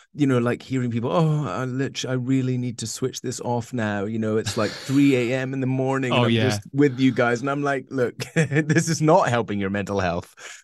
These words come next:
Speaker 1: Do get
Speaker 2: No.
Speaker 1: off." <laughs>
Speaker 2: And I agree with that, 'cause I, I was probably one of those people. There was a few op-, there was a few times when I was kind of addicted to the conversation,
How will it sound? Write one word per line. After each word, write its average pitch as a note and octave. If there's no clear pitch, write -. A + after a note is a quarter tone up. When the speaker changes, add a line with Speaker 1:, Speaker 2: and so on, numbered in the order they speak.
Speaker 1:
Do C#3+
get A#2
Speaker 2:
No. C3+
Speaker 1:
off." A2+
<laughs> -
Speaker 2:
And E3
I A3
agree G#3+
with D#3+
that, A#2+
'cause C3+
I, E3
I F#3
was G#3
probably C3+
one B2+
of F#3+
those C#3+
people. A#2
There C3+
was C#3+
a D3+
few A#3
op-, -
there D#3+
was D3+
a D#3+
few A3+
times E3
when C3+
I C3+
was B2+
kind D3
of B2
addicted C3+
to C3
the -
conversation, B2+